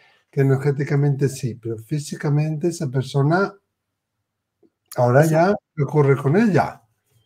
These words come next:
Speaker 2: Pues, eh, depende de los casos. Si es una hemorragia muy masiva que ha, mm, dañado las partes, eh, del, del cerebro, esas partes superiores del cerebro,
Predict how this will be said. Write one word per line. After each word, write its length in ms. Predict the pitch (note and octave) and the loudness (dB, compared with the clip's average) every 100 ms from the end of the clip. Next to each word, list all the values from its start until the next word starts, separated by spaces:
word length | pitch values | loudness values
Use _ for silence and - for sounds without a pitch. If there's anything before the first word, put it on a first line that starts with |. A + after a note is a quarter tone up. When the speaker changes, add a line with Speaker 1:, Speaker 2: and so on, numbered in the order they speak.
| _ _ - _ | _ _ -20 _
Speaker 2:
Pues, 640 | F3+ D#3+ D#3+ D#3 D#3 D3 D3 | 8 10 10 10 6 0 -2
eh, 280 | C3+ C#3 C#3 | -2 0 0
depende 380 | - F3+ A3+ | 0 0 2
de 100 | A#3 | 4
los 140 | F#3+ - | 2 2
casos. 420 | G#3+ A3 - D#3 - - _ _ | 0 -2 -2 -6 -12 -20 _ _
Si 180 | - F3+ | -6 -6
es 120 | F3 | -4
una 160 | G#3+ | -6
hemorragia 840 | G#3 G#3 G#3 G3+ - G#3 G3 F#3 F#3 | -4 -4 -4 -6 -6 -4 -2 -2 -4
muy 220 | G3 F#3+ | -6 -8
masiva 600 | F#3+ G3 A#3 A#3 E3+ C#3+ | -10 -10 -6 -2 -2 -4
que 240 | - D#3+ D3 | -4 -4 -2
ha, 360 | D#3+ E3+ E3+ | 0 0 -2
mm, 200 | E3 D#3 D3 - | -6 -10 -14 -6
dañado 680 | E3+ D#3+ F3 G3 A#3 G#3+ C#3+ | -2 -2 -2 -4 -4 -4 -4
las 240 | C#3+ - | -6 -8
partes, 640 | - E3+ E3+ - F3 E3+ | -4 -4 -4 -2 -2 -2
eh, 400 | C#3+ D#3 D3+ D3 D3 | -6 -4 -4 -4 -4
del, 400 | D3+ C#3+ C#3+ D3 | -6 -6 -8 -10
del 280 | C#3+ C#3 C#3+ | -10 -12 -12
cerebro, 640 | - D#3+ G3 F#3 D3 C3 _ _ - | -6 -2 -2 -4 -6 -10 _ _ -12
esas 260 | E3 F#3 | -10 -8
partes 360 | - F3 F#3+ F3 | -6 -8 -10 -12
superiores 800 | F3 E3 D3 D#3+ E3+ F3 F3+ F3 | -10 -8 -8 -4 -2 -2 -6 -6
del 320 | E3+ E3 F3 | -4 -4 -6
cerebro, 680 | E3+ F#3+ G3 G3+ G#3+ C4+ D4 | -10 -8 -6 -6 -6 -8 -10